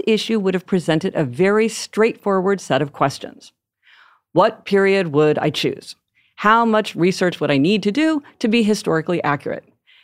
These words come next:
Did they have the rules of chivalry? Did they have horseshoes? How exactly did people dress at the time? And so on.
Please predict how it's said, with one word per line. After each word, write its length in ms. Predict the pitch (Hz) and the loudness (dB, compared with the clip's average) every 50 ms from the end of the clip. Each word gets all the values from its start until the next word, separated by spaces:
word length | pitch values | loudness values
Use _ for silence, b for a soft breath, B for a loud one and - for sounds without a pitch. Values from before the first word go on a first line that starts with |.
| b b _ - | b b _ 0
Did 140 | 190 185 | 0 2
they 140 | 151 156 151 | 4 2 2
have 200 | 147 147 131 120 | 2 2 0 0
the 100 | 113 135 | 0 0
rules 260 | 135 139 135 131 113 | 0 0 0 0 -2
of 80 | 135 - | -4 -4
chivalry? 600 | - - 302 294 294 277 277 277 269 262 269 - _ | -2 -2 0 2 2 2 2 0 0 0 -2 -2 _
Did 160 | 381 381 302 | -2 0 0
they 140 | 339 311 277 | 0 0 2
have 160 | 240 202 156 | 0 -2 -2
horseshoes? 600 | - 147 156 151 - - 156 156 151 143 143 - - _ | 0 0 0 0 0 -2 -2 0 0 -2 -4 -6 -12 _
How 220 | - 277 311 285 | 0 2 2 2
exactly 340 | 220 175 190 170 160 - 170 | 2 0 0 0 0 -2 -4
did 140 | 156 135 - | -4 -4 -4
people 220 | 160 - - 147 | -4 -4 -2 -2
dress 280 | 127 - 285 285 277 285 | 0 2 2 2 2 -2
at 80 | 262 | -6
the 60 | - | -6
time? 440 | 214 - 220 226 214 208 202 202 196 b b b b b b | -8 -4 -2 0 0 0 0 -2 -4 b b b b b b
And 160 | - 202 - | -4 -4 -2
so 160 | - - - | -2 -4 -6
on. 260 | - - - - 151 | -6 -10 -14 -18 -20